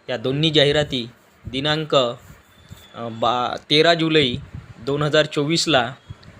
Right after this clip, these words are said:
लोकमत वृत्तपत्रात प्रसिद्ध झाल्या आहेत.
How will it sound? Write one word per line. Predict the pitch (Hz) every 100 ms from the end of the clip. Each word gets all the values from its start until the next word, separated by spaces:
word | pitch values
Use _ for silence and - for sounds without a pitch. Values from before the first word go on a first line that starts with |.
| -
लोकमत | 127 143 165 160
वृत्तपत्रात | 156 139 151 147 147 139 131 -
प्रसिद्ध | - - 143 147
झाल्या | 120 120 135
आहेत. | 131 127